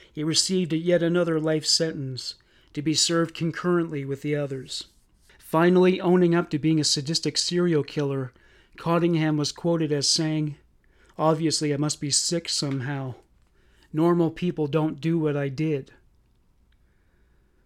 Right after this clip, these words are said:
In an interview with a journalist in prison, he made the following statements. When asked why he inflicted torture on his victims,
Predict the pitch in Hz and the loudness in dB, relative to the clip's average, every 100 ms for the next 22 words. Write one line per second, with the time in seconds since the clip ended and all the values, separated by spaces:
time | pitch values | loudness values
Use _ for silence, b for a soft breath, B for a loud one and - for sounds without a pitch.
0 | _ _ _ 170 165 165 170 180 170 160 | _ _ _ 0 2 4 4 2 0 0
1 | 170 151 147 143 165 165 156 147 - 147 | 0 0 -2 0 2 2 2 0 -2 -6
2 | 139 160 160 151 135 135 117 - 160 151 | -6 -4 -2 -2 -6 -8 -8 -2 0 0
3 | 143 131 151 147 147 143 - 151 143 131 | -2 -4 -2 -2 -2 -4 -4 -6 -8 -8
4 | 123 - - - _ _ _ _ _ _ | -12 -14 -16 -18 _ _ _ _ _ _
5 | _ _ _ _ _ _ _ B B B | _ _ _ _ _ _ _ B B B
6 | 139 151 156 147 - 156 151 156 147 - | -4 0 0 -2 -2 0 0 0 -2 -2
7 | 165 160 143 - 165 165 165 160 151 139 | -2 -2 -4 -4 -2 -2 -2 0 0 -2
8 | 127 156 160 139 127 123 - | -4 -6 -6 -8 -6 -6 -8